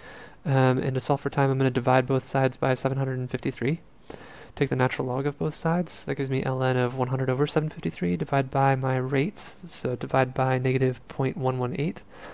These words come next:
and get my time. Now with properties of logarithms, because I'm dividing with the same base, um, I can expand those by subtracting. Um, so this would be L N one hundred minus L N seven fifty-three over my rate, negative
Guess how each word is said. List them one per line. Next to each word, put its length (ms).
and 100
get 120
my 100
time. 260
Now 140
with 120
properties 360
of 100
logarithms, 500
because 240
I'm 80
dividing 460
with 100
the 80
same 220
base, 420
um, 200
I 60
can 140
expand 400
those 260
by 80
subtracting. 500
Um, 160
so 120
this 80
would 80
be 160
L 180
N 180
one 140
hundred 360
minus 280
L 100
N 100
seven 240
fifty-three 580
over 600
my 80
rate, 260
negative 720